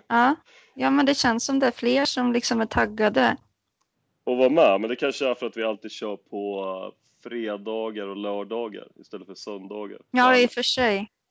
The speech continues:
Speaker 2: alla är lite så halvt marinerade. Eh,
Speaker 1: Ja, jo, det är rätt i.
Speaker 2: men, eh, så kan det absolut vara. Och det är väl kanske, jag vet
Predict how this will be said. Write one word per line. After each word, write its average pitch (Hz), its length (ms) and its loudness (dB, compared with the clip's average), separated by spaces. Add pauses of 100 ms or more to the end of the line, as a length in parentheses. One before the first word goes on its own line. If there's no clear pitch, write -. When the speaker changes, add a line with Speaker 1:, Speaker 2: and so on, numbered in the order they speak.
(100)
Speaker 2:
alla 123 300 2
är 127 60 0
lite 113 180 -6
så 104 180 -6
halvt 104 460 -4
marinerade. 98 800 -8 (600)
Eh, - 400 -18
Speaker 1:
Ja, 240 400 4 (200)
jo, 254 380 2
det 226 80 -8
är 208 80 -10 (140)
rätt 214 220 -8
i. 233 140 -6 (1000)
Speaker 2:
men, 98 500 -8
eh, 95 420 -6 (1000)
så 117 180 -12
kan 110 160 -8
det 98 60 -4
absolut 98 380 -10
vara. 92 180 -14 (1000)
Och 95 120 -12
det 110 100 2
är 120 40 4
väl 113 100 0
kanske, 107 260 -2
jag 101 380 -2
vet 117 100 4